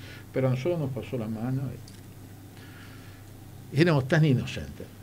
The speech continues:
en aquel entonces, que yo tenía treinta y dos años, treinta y tres. Fuimos a reclamarle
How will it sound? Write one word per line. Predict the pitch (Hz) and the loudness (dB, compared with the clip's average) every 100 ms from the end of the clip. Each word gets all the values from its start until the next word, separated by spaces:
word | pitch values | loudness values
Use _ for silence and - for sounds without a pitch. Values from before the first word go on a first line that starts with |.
| - | -8
en | 95 | -6
aquel | 92 98 | -4 -2
entonces, | 98 - 87 85 - - - - - - - - - - | -2 -2 -2 -2 -6 -10 -16 -18 -18 -18 -18 -18 -16 -12
que | - | -8
yo | 92 90 | -6 -4
tenía | 87 92 95 | -4 -4 -4
treinta | 92 90 | -4 -4
y | 90 | 2
dos | 117 120 | 4 6
años, | 131 101 80 82 - - - - - 82 | 4 2 -2 -10 -14 -16 -16 -16 -12 -6
treinta | 90 | -4
y | 87 | -2
tres. | 117 104 - | 0 0 0
Fuimos | 160 202 196 | 4 6 6
a | |
reclamarle | 156 131 113 107 127 165 170 | 6 4 2 2 2 4 2